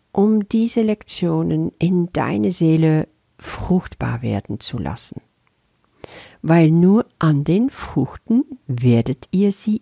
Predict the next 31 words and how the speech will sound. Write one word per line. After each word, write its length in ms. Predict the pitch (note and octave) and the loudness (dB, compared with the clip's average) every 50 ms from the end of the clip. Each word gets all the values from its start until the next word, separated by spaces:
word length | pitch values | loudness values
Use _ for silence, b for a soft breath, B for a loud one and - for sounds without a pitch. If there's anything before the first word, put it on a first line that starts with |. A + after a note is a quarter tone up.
| _ | _
erkennen, 540 | - A#3 A#3+ _ - - F4+ F#4 F4 C4+ F3+ | -4 -4 -4 _ -4 -2 2 4 4 4 4
steht 380 | D3+ - - - B2+ A#2+ - - | 2 0 -2 -2 -2 -2 -2 -4
schon 180 | - C#3 A#2+ | -4 -2 -2
in 140 | A#2+ - D3 | -2 -2 -2
der 80 | D3 D3+ | -4 -4
Bibel. 420 | - - - - - A#2 A#2 - _ _ _ _ _ _ _ _ _ _ _ - | -4 -4 -4 -4 -4 -6 -6 -6 _ _ _ _ _ _ _ _ _ _ _ -4
Ja, 300 | A#2+ A2 G#2+ B2 F#3+ B3+ - _ B B B B B B B B B B B B B B | -2 -2 0 0 -2 -4 -6 _ B B B B B B B B B B B B B B
so 200 | B - - - | B -2 0 0
ist 200 | - - - - | 2 0 -2 -2
es 120 | - - - | -4 -4 0
hier 240 | - G#3 G#3+ - | 2 2 2 2
auch. 420 | - A#3+ B3 - - - - - - _ _ _ _ - | 0 0 0 0 -2 -4 -10 -20 -20 _ _ _ _ -10
Wenn 380 | A#3 D#3+ D3 D#3 G3 A3 B3+ C4+ | -6 -4 0 2 4 4 4 2
du 120 | - E4+ | 0 -2
deinen 280 | - A3+ A3 G3 F3+ - | -2 -2 -2 -2 -2 -2
Geist 640 | E3+ D3+ C#3+ - C3+ - - - _ - - - _ | -4 -4 -4 -4 -6 -10 -16 -20 _ -20 -20 -20 _
wirklich 600 | - D3 C3 C#3 D3+ D#3+ D#3 - - C#3+ C3 - - | -8 -4 0 2 2 2 2 0 -4 -8 -8 -8 -8
geöffnet 580 | - - - - - - - - - - - | -8 -6 -6 -8 -8 -10 -12 -12 -12 -12 -10
hast 260 | - B2 - - - | -10 -10 -10 -12 -8
für 140 | - - D3 | -4 -2 -2
diese 320 | C3+ - D3+ D3 - - - | 0 0 -2 -2 -2 -4 -6
Gedanken, 560 | - C#3+ - B2+ G#2 E3+ F3 - F3+ E3 C#3+ | -4 -2 0 2 2 2 2 2 2 0 0
die 140 | - D#3 D3 | -2 -4 -4
dir 280 | - E3 E3+ F3 E3+ | -2 0 0 2 2
nahegelegt 720 | E3 D#3 D3+ E3 F#3+ G3 - E3+ D3 C3 C#3 C#3 - - - | 2 2 2 2 0 0 0 0 0 0 0 -2 -4 -4 -4
worden 340 | B2+ C3 C3 - C3 C3 | -2 -2 -2 -2 -2 -4
sind 300 | B2+ - C3 B2 B2 B2+ | -2 -2 -2 -2 -2 -4
über 200 | - - C#3+ D#3 | -4 -4 -2 -2
die 160 | D3+ D#3 D3+ - | -2 -2 -4 -4
ganze 360 | - B2 B3+ B3 - - A#3 | -4 -4 -4 -4 -4 -4 -4
Lektionen, 840 | A3+ A3 - - - - F3+ E3 D#3+ D3+ - - - - - C#3+ | -4 -4 -6 -8 -8 -4 -4 -2 -2 -4 -4 -6 -6 -8 -10 -12